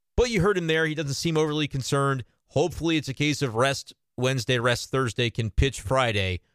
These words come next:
They obviously were trying to set him up schedule-wise to be ready to go for game one of that wild card series. Hopefully this is no big deal, but yeah, a little bit of a concerning sight. I think we'll have more information, uh, hopefully even by,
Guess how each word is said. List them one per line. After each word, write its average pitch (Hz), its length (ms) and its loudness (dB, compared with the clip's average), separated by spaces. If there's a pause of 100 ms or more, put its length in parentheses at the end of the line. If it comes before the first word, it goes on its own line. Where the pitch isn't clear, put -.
(640)
They 110 280 2
obviously 123 440 0
were 113 80 -4
trying 120 200 0
to 104 80 0
set 120 260 0
him 120 200 2
up 123 140 -2
schedule-wise 113 640 0
to - 80 -12
be 110 120 -2
ready 120 240 2
to 117 80 -2
go 117 180 0
for 120 160 -6
game 120 280 -2
one 123 340 0
of 113 240 -2
that 117 160 0
wild 110 240 0
card 107 180 -4
series. 233 340 -2 (600)
Hopefully 165 560 0 (540)
this 123 260 0
is 127 120 -2
no 135 380 0 (140)
big 127 200 0
deal, 123 340 0
but 107 300 -2 (440)
yeah, 110 280 0
a 101 40 -2
little 123 180 0
bit 127 100 2
of 113 80 0
a 107 40 -4
concerning 120 440 -2
sight. 107 420 -2 (640)
I - 100 2
think 127 200 0
we'll 120 80 2
have 117 140 2
more 117 160 0
information, 110 720 0
uh, 101 280 2
hopefully 113 380 -2
even 107 160 -2
by, 98 240 0